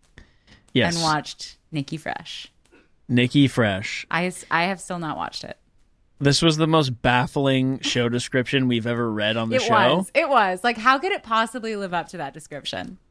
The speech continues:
Speaker 1: Yeah. And so when we had originally read it, it, it was like, "She's a rapper now?" And, and, like, none of us really knew
Speaker 2: Yeah.
Speaker 1: what was going on. I was like, "When did she become a rapper?" And it's like,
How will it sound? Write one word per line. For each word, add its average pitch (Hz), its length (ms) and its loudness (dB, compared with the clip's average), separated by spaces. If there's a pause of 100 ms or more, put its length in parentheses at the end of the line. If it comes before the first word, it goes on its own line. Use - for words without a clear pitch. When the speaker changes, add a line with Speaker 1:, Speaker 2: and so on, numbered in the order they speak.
(160)
Speaker 1:
Yeah. 113 320 4 (440)
And 127 460 4
so 131 720 4
when 135 160 0
we 139 120 4
had 139 180 2
originally 156 440 2
read 117 220 0
it, 98 280 -4
it, 76 180 -12 (540)
it - 120 0
was 123 160 2
like, 104 300 2 (100)
"She's 131 240 0
a 110 80 0
rapper 113 400 2
now?" 233 400 2
And, 95 220 -6
and, 123 320 -2
like, 113 300 2
none 127 220 4
of 170 100 4
us 151 100 2
really 135 260 4
knew 117 360 0 (100)
Speaker 2:
Yeah. 185 200 -6
Speaker 1:
what 147 60 0
was 143 100 2
going 165 180 4
on. 170 80 2
I - 20 2
was 131 100 -2
like, 123 200 -4
"When 143 100 0
did 202 100 -4
she 196 140 -2
become 165 280 -2
a 113 60 0
rapper?" 113 500 0 (280)
And 131 180 0
it's - 160 -10
like, 113 360 -2